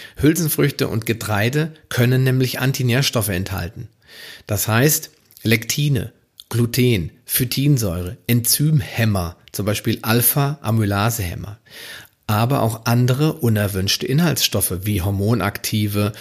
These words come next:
und zellschädigende Substanzen, zum Beispiel Glyphosat oder die sogenannten Amylase-Trypsin-Hämmer, denen man ja unterstellt, dass sie der eigentliche Grund dafür sind, dass wir Getreide heute nicht mehr vertragen.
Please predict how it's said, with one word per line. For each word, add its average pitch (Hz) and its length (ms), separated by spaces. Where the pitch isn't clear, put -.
und 120 220
zellschädigende 101 800
Substanzen, 139 720
zum - 160
Beispiel 98 280
Glyphosat 110 800
oder 113 280
die 110 120
sogenannten 104 720
Amylase-Trypsin-Hämmer, 107 1600
denen 123 160
man 113 140
ja 95 100
unterstellt, 98 760
dass 117 160
sie 127 140
der 131 200
eigentliche 98 580
Grund 139 500
dafür 101 400
sind, 135 400
dass 101 200
wir 107 80
Getreide 104 760
heute 90 280
nicht 95 260
mehr 98 120
vertragen. 95 580